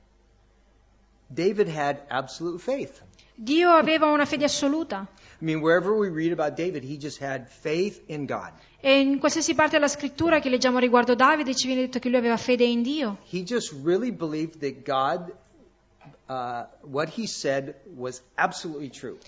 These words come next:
Speaker 2: Davide credeva assolutamente che ciò che Dio diceva era assolutamente vero.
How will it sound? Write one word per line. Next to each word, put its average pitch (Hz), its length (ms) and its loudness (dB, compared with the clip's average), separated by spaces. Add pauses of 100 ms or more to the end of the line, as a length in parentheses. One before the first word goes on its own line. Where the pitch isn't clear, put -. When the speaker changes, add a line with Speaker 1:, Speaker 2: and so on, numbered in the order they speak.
(160)
Speaker 2:
Davide 302 400 4
credeva 311 320 0
assolutamente 302 720 0
che 262 100 -4
ciò 294 160 0
che 294 160 -2
Dio 269 140 0
diceva 311 520 2
era 285 120 2
assolutamente 262 640 0
vero. 247 420 -4